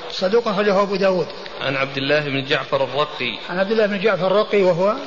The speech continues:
Speaker 2: ثقة، أخرجه أصحاب الكتب.
Speaker 1: ثقة، أخرجه أصحاب الكتب الستة.
Speaker 2: عن عبيد الله بن عمرو.
Speaker 1: عن عبيد الله بن عمرو الرقي، وهو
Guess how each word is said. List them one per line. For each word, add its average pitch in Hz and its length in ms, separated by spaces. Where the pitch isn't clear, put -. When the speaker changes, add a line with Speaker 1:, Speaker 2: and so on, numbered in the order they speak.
Speaker 2:
ثقة، 143 160
أخرجه 123 280
أصحاب 123 240
الكتب. 120 260
Speaker 1:
ثقة، 202 340
أخرجه 196 240
أصحاب 185 220
الكتب 185 200
الستة. 175 380
Speaker 2:
عن 135 100
عبيد 135 400
الله 135 360
بن 135 140
عمرو. 127 320
Speaker 1:
عن 196 140
عبيد 208 260
الله 208 160
بن 196 120
عمرو 196 260
الرقي، 190 420
وهو 170 340